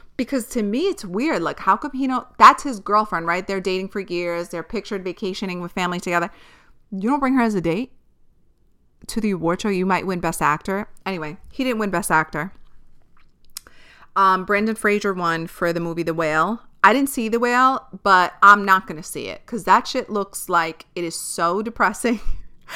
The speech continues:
That shit looks like I will cry and cry, and I don't watch sad movies. Like I said, I didn't watch the end of Elvis 'cause I knew how it was gonna end, and I don't like sad movies. But I do think Brandon,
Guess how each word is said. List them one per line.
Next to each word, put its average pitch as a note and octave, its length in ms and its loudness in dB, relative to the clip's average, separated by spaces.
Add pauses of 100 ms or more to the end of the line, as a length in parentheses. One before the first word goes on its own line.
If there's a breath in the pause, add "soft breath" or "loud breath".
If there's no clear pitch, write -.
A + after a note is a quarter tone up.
(240 loud breath)
That D4 180 8
shit D#4+ 160 -2
looks C#4+ 200 -4
like B3 120 4
I A3 120 6
will G3 160 0
cry C4 640 10
and B3+ 300 -4
cry, G#3 500 8
and G3 220 -4
I G3 120 2
don't G3+ 100 2
watch G3 160 0
sad F#3 240 -4
movies. F3+ 500 -8
Like F3 140 -4
I F3+ 80 -4
said, E3+ 240 -4
I F3 80 0
didn't F3+ 320 -6
watch F3+ 240 2
the F#3+ 140 -6
end F3 160 -4
of F#3 60 0
Elvis A3 420 6
'cause - 120 -10
I F3 60 -4
knew G#3 180 -4
how B3 100 0
it G#3+ 40 4
was G#3 80 -2
gonna G3+ 160 -8
end, F#3 240 -6
and E3+ 100 -8
I E3 80 0
don't F3 140 -2
like E3 220 -6
sad D3 260 -4
movies. A#3 500 -4 (1300 soft breath)
But B3 240 0
I A#3+ 120 10
do A#3+ 180 0
think G#3+ 320 -2
Brandon, F#3 560 -2